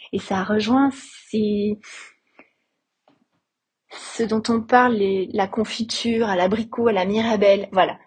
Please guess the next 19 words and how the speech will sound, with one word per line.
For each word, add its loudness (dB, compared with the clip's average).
on -2
est, -2
euh... 2
il -4
y -2
a -6
cette -6
note -2
de -4
fruits -6
confits -6
qui -10
est -16
très -2
jolie, -2
très -2
fine, 0
qui -4
est, -4